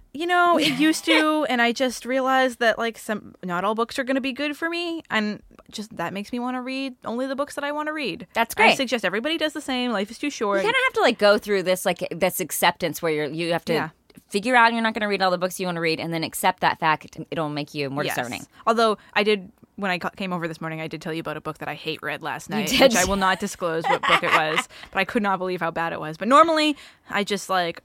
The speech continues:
Speaker 1: only read the books that I really, really wanna read. That being said, I don't actually keep a T B R list. I
Speaker 2: Hmm.
Speaker 1: keep a book, a list of books that I want to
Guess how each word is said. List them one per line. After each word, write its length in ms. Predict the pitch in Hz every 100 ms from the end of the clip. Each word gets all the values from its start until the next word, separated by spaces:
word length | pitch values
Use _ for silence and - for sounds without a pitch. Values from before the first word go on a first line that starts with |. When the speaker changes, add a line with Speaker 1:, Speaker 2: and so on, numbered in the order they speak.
| -
Speaker 1:
only 320 | 233 269 269
read 180 | 233 240
the 60 | 190
books 180 | 190
that 80 | 180
I 20 | 170
really, 240 | 175 185
really 160 | 190 185
wanna 220 | 180 175
read. 240 | 165 160 - - - - - _
That 120 | -
being 160 | 339 349
said, 400 | - 262 226 214 - _
I 120 | 202
don't 280 | 226 311 359 -
actually 480 | 254 - 302 269 220
keep 400 | - 233 240 -
a 60 | 175
T 260 | - 220
B 200 | 202 202
R 180 | 180 165
list. 760 | 151 151 151 202 359 - - - -
I 120 | 269
Speaker 2:
Hmm. 40 |
Speaker 1:
keep 180 | 262 339
a 40 | 269
book, 300 | - 254 -
a 100 | 214
list 220 | 220 226
of 140 | 214 180
books 220 | 208 -
that 120 | 190
I 80 | 170
want 300 | 170 - -
to 120 | -